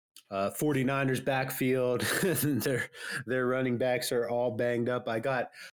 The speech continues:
I picked up Elijah Mitchell off of the waiver wires in,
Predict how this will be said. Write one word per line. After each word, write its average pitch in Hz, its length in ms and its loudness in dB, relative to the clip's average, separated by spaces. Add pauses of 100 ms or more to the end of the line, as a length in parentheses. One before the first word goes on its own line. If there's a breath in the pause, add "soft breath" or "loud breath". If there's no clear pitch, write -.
(100)
I 113 160 -8
picked 165 280 -2
up 139 180 2
Elijah 127 420 2
Mitchell 123 520 0 (320 soft breath)
off 120 240 -2
of 110 240 -4
the 110 420 2 (340 loud breath)
waiver 127 300 2
wires 117 460 0
in, 110 440 0